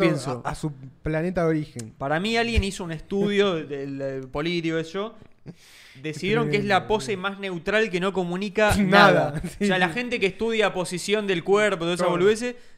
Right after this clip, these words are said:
Speaker 2: esta, eh, dijeron, "No, esta tiene cero por ciento de comunicación de no sé qué." No estás diciendo nada ahí.
Speaker 1: No, nada, nada.
Speaker 2: Si vos te pones así, ya va a salir en ochenta diarios que estás queriendo insinuar algo. Ahí es como, "Eh,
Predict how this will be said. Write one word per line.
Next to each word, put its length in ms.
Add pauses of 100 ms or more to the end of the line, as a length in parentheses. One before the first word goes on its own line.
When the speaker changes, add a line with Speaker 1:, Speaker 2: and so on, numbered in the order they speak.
(160)
Speaker 2:
esta, 220
eh, 220
dijeron, 360
"No, 160
esta 260
tiene 220
cero 280
por 120
ciento 300
de 100
comunicación 800
de 200
no 140
sé 160
qué." 260 (100)
No 100
estás 180
diciendo 360
nada 240
ahí. 180 (120)
Speaker 1:
No, 220
nada, 220
nada. 140 (180)
Speaker 2:
Si 160
vos 120
te 100
pones 280
así, 500 (360)
ya 380 (120)
va 60
a 80
salir 240
en 80
ochenta 340
diarios 320
que 100
estás 200
queriendo 340
insinuar 440
algo. 360 (300)
Ahí 240
es 80
como, 320 (160)
"Eh, 1400